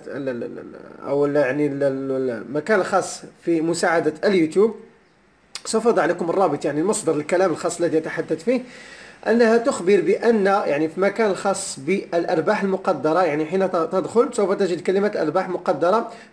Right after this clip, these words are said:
تقرير الأرباح في يوتيوب أناليتيكس. سوف تجد أن ال-، أنهم يخبرونك في الأسفل في الكامل، يخبرونك أن الأرباح التي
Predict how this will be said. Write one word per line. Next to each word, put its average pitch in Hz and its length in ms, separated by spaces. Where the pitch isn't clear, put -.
تقرير 214 600
الأرباح 185 400
في 220 120
يوتيوب 190 460
أناليتيكس. 185 580
سوف 240 260
تجد 240 340
أن 202 260
ال-، 165 200
أنهم 185 340
يخبرونك 202 540
في - 80
الأسفل 185 520
في - 80
الكامل، 190 380
يخبرونك 214 580
أن 208 500
الأرباح 170 960
التي 175 500